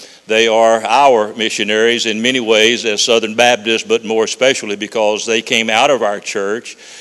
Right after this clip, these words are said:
I want to introduce, uh, Twyla. Twyla, would you stand up so that they'll see you today?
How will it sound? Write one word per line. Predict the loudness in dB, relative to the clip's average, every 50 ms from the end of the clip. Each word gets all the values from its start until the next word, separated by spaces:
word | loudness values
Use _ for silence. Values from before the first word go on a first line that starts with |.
| -20 -14 -10
I | -8 -6
want | -4 -4 -4 -4
to | -4
introduce, | -4 -6 -6 -6 -6 -8 -8 -6 -6
uh, | -6 -6
Twyla. | -2 0 2 4 4 4 4 4 2 2 0
Twyla, | 0 0 0 0 0 -2
would | -4 -6 -6
you | -8
stand | -6 -4 -4 -4 -2 -2 -2
up | -2 -2 -4 -4
so | -6 -6 -6
that | -6 -6 -6
they'll | -6 -6 -4
see | -6 -6 -6 -4 -4
you | -4 -6 -8 -8
today? | -10 -10 -8 -4 -2 0 0 0 0 -2 -4 -8